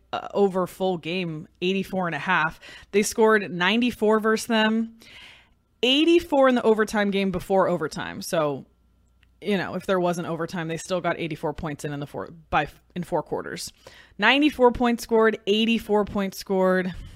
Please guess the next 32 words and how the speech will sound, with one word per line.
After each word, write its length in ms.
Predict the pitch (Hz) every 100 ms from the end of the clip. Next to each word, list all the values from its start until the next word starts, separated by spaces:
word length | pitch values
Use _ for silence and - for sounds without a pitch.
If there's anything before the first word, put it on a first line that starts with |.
| - -
uh, 160 | 165
ninety-one 800 | 160 175 202 220 214 185 190 190 190
and 140 | 180 -
eighty-three. 640 | 175 170 - 165 165 117
So 160 | -
you 60 | 226
can 100 | 247
see 200 | - 262
that 180 | 254 240
eighty-four 360 | 202 202 202 190
and 80 |
a 40 | 180
half 260 | 180 175
could 160 | - 180
be 140 | 175
dicey 380 | 175 160 160 185
if 120 | 165
you 80 | 170
think 220 | - 170
that 80 | 165
it's 100 | 160
gonna 160 | 175 160
be 100 | 160
on 140 | 156
the 80 | 156
lower 260 | 151 151 160
side. 460 | - 170 202 190
But 380 | 196 180 - _
keep 200 | - 233
in 120 | 214
mind 400 | 196 196 170 165 - - - -
that 160 | - 202